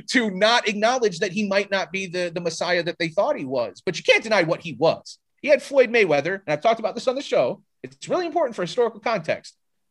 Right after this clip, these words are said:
Conor McGregor was such a big star in combat sports that Floyd Mayweather was chasing him down to get a fight with him. And then that fight did multiple millions of views of buys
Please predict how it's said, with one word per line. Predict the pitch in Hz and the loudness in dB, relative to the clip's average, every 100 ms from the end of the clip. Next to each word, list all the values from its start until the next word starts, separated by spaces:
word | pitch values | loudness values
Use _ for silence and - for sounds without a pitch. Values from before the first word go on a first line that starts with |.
| _ _ _ - | _ _ _ -2
Conor | 269 302 | 0 2
McGregor | 240 254 226 | 2 2 2
was | 196 156 | -2 0
such | 240 240 | -2 -2
a | |
big | 226 240 | -4 -6
star | - 233 | -4 -4
in | 208 | -4
combat | - 208 202 190 | -8 -4 -2 -4
sports | - 202 170 | -6 -6 -6
that | - - | -10 -10
Floyd | 196 180 | -6 -2
Mayweather | 170 175 156 143 | 0 0 -2 -2
was | 143 - | -10 -8
chasing | 165 160 160 | -6 -6 -8
him | 147 147 | -8 -4
down | 147 135 | -4 -6
to | |
get | 135 139 | -8 -8
a | |
fight | - 147 127 | -2 -2 -2
with | 120 | -10
him. | 101 - - - | -16 -16 -10 -4
And | 185 | 0
then | 196 | 2
that | 196 185 151 | 2 0 0
fight | - 180 147 | 2 0 0
did | 170 147 | -4 -2
multiple | 160 170 160 156 143 | -2 -2 -4 -6 -2
millions | 156 143 135 | -2 -2 -8
of | 131 | -8
views | 143 143 131 | -6 -6 -8
of | 127 131 | -12 -2
buys | 135 127 117 | 0 0 -2